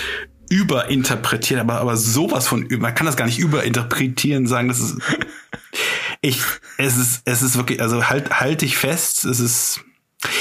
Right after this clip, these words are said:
jedenfalls glauben, glauben die wirklich rausgefunden zu haben, aufgrund der Texte und aufgrund re-, von Recherchen, die weit darüber hinausgehen, dass Jeff Mangum eine Zeitmaschine erfunden hat,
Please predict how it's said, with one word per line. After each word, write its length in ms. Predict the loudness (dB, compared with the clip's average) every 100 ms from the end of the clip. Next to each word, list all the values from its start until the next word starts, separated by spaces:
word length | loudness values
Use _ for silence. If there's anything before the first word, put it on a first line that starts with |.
| 0
jedenfalls 380 | 2 2 2 0
glauben, 480 | 0 0 2 0 0
glauben 360 | 0 0 2
die 200 | 2 2
wirklich 720 | 2 0 0 0 0 -2 -4 -8 _ _ _ _ -2
rausgefunden 680 | 0 2 0 0 2 2 0
zu 180 | 0
haben, 300 | 0 2 0
aufgrund 300 | -2 0 0 0
der 120 | 0
Texte 600 | -2 -2 -2 -2 0 0
und 60 | 0
aufgrund 360 | 0 0 0
re-, 100 | 0
von 180 | 0 0
Recherchen, 1080 | 0 0 0 0 0 -2 0 0 2 0 0
die 300 | -2 0 0
weit 240 | -2 -4 -2
darüber 200 | 0 2
hinausgehen, 800 | 2 0 0 -2 -2 0 -2 -4 -6 -4 -2 -2 -2
dass 240 | -2 0 0
Jeff 360 | 2 2 0 0
Mangum 720 | 0 2 2 2 2 0 -2 -6 -14 -8
eine 280 | -2 0 0
Zeitmaschine 1040 | 0 0 0 -2 -2 0 0 0 2 2 0
erfunden 720 | 0 -2 0 0 0 0 0
hat, 440 | -2 -4 -10 -10